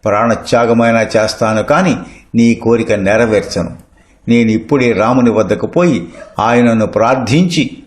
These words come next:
వెనక్కు తీసుకొని వస్తాను. రాజ్యాభిషిక్తుని చేస్తాను. నేను రామునికి దాసునిగా ఉంటాను. నీకు ఇష్టం ఉన్నా లేకపోయినా ఇదే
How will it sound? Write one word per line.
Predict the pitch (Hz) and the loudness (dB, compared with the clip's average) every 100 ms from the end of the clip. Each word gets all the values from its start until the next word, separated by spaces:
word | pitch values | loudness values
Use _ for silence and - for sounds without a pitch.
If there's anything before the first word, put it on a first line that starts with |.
| - | -4
వెనక్కు | 110 127 127 95 | 0 0 -2 -8
తీసుకొని | - 120 - 120 107 | -4 -2 -2 -2 -2
వస్తాను. | 98 92 - 87 - - - - - | -2 -4 -4 -6 -6 -14 -20 -20 -8
రాజ్యాభిషిక్తుని | 101 110 120 120 120 117 - - - 110 | -2 -2 0 0 0 0 -4 -8 -4 -4
చేస్తాను. | 92 98 98 - 92 85 - _ _ _ _ - | 0 0 -2 -2 -4 -4 -14 _ _ _ _ -6
నేను | 104 110 101 90 | -2 -2 -2 -2
రామునికి | 95 113 107 - | 0 0 -2 -4
దాసునిగా | 101 92 117 123 131 120 110 | -4 -2 0 0 0 2 0
ఉంటాను. | 107 98 92 - - - - - _ - | 0 -2 -4 -4 -10 -20 -20 -20 _ -2
నీకు | 117 120 | 0 0
ఇష్టం | 107 113 - 131 123 | 0 -2 -2 -2 0
ఉన్నా | 107 127 127 120 | 0 2 2 2
లేకపోయినా | 120 104 127 135 123 135 135 143 - - - - | 0 0 0 0 2 2 2 -2 -6 -20 -20 -6
ఇదే | 110 120 123 98 | -2 0 0 -4